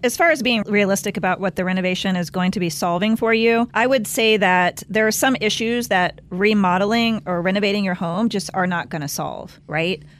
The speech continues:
So one of those, of course, would be, like, the location, right? Like, if you're not happy with where your home is located, it doesn't really matter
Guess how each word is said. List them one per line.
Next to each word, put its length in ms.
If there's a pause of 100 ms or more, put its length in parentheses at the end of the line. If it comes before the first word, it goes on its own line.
So 400 (220)
one 220
of 120
those, 240
of 100
course, 280
would 80
be, 180
like, 220
the 100
location, 600 (520)
right? 180
Like, 220 (300)
if 100
you're 140
not 180
happy 460
with 240
where 300
your 240
home 280
is 140
located, 840
it 140
doesn't 240
really 140
matter 500